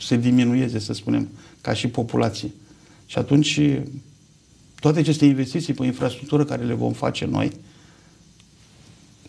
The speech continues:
putem să facem și gaze, putem să facem și asfalt, putem să facem și apă și canal. Dacă ele nu vor fi însoțite de un potențial economic, dacă noi ne vom gândi mai departe decât la societățile de stat,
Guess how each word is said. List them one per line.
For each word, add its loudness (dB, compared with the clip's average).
putem 4
să 2
facem 2
și -6
gaze, -2
putem -2
să -6
facem -2
și -6
asfalt, -4
putem -4
să -4
facem -6
și -8
apă -2
și -4
canal. -6
Dacă 2
ele 6
nu 4
vor 0
fi -2
însoțite -2
de -2
un -2
potențial -4
economic, -2
dacă 4
noi 8
ne 6
vom 0
gândi 2
mai 2
departe -2
decât 0
la 2
societățile -6
de -2
stat, -4